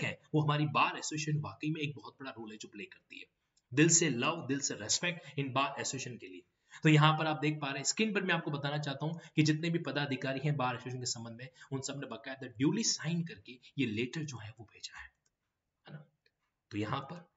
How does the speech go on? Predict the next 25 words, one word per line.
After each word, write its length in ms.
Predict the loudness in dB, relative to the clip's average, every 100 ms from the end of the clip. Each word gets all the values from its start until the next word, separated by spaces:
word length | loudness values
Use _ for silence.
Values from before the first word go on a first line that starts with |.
| -6
ईश्वर 260 | -2 0 0
से 140 | -2
बस 200 | -2 -4
अब 80 | -4
यही 120 | -6
प्रार्थना 400 | -6 -10 -10 -10
है 260 | -12 -14 -18 -10
कि 60 | 2
इस 180 | 4 4
letter 300 | 0 -4 -10
को 240 | -12 -16 -8
हमारे 240 | -4 -4 -4
Honorable 460 | -2 -2 -4 -10
Chief 200 | -6 -6
Justice 400 | -6 -8 -4 -4
of 240 | -6 -10 -10
India 180 | -8
जो 100 | -10
है 180 | -12 -12 -16 -8 -4
वो 160 | -2
एक 180 | -2 -4
तरीके 300 | -6 -6 -4
से 260 | -6 -6 -14 -20 -6
accept 400 | -2 2 2 0
करें 260 | -6 -8